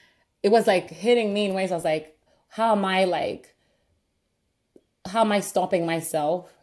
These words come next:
from moving forward?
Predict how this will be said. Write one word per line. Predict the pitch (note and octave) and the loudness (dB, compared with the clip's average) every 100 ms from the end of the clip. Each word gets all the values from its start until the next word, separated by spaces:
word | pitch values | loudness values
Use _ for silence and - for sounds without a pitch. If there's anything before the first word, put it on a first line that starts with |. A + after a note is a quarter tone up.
| _ _ | _ _
from | - E3 D3+ D#3 D3+ - | -2 0 0 -4 -8 -8
moving | D#3 D#3+ E3+ G3 A3 C#4 C#4+ _ _ _ | -4 -2 -2 -4 -4 -6 -12 _ _ _
forward? | - G#3+ A3+ B3 B3+ | 2 4 4 -2 -6